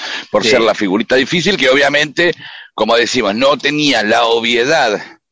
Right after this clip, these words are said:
Speaker 1: de ser el ídolo máximo, pero estaba ahí en ese territorio de jugadores más famosos, ¿no?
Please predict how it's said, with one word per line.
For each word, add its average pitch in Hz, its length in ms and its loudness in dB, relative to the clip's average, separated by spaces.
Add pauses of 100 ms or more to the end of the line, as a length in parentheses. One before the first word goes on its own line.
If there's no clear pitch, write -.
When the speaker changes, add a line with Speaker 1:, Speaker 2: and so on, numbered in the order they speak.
Speaker 1:
de - 120 0
ser 123 180 2
el 123 140 2
ídolo 135 340 4
máximo, 165 520 0
pero 160 260 2
estaba 143 340 2
ahí 110 200 0
en 127 120 0
ese 123 260 0
territorio 135 960 0 (260)
de 107 120 0
jugadores 107 540 2
más 101 220 -2
famosos, 107 640 -2 (160)
¿no? 131 320 -2